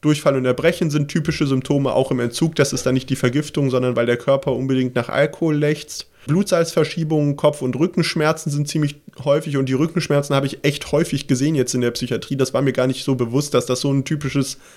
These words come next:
Zeichen von Alkoholentzug ist, aber die haben häufig Rückenschmerzen dann. Und dann gibt's halt leider die Komplikationen, also Ho-, Bluthochdruckkrisen, die von dir erwähnten epileptischen Anfälle, weil das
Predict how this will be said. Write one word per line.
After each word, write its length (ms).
Zeichen 340
von 160
Alkoholentzug 800
ist, 180
aber 140
die 100
haben 240
häufig 360
Rückenschmerzen 680
dann. 280
Und 140
dann 100
gibt's 200
halt 160
leider 220
die 100
Komplikationen, 880
also 360
Ho-, 40
Bluthochdruckkrisen, 1500
die 120
von 180
dir 160
erwähnten 380
epileptischen 680
Anfälle, 540
weil 80
das 240